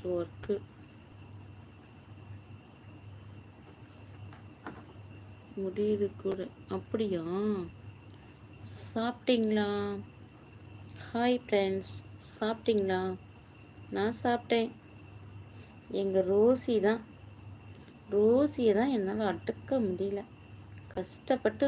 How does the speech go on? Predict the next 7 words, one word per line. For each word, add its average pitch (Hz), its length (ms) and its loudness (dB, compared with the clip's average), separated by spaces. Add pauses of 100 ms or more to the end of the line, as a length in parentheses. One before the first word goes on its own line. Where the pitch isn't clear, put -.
ரோசிக்கிட்ட 208 600 4
அடி 190 200 0
வாங்கிட்டு 175 400 -2
இருக்கேன். - 260 -14 (1080)
லைக் 226 360 6
போட்டாச்சு, 208 600 4 (1300)
ஒரு 220 180 8